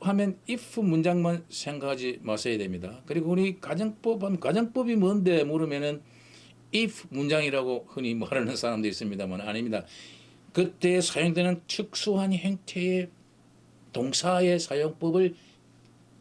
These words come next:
사용하는 것을 가정법이라고 합니다. 자, 오늘은 suppose that, but suppose that,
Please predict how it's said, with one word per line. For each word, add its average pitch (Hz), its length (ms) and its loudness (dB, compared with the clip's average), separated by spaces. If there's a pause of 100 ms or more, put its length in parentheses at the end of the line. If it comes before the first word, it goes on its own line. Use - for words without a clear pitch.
(520)
사용하는 160 760 0
것을 151 320 -2
가정법이라고 113 720 -2
합니다. 85 320 -10 (360)
자, 156 60 0
오늘은 202 180 2
suppose 226 500 0
that, 87 240 -2 (300)
but 202 160 2
suppose 233 480 0
that, 92 280 -6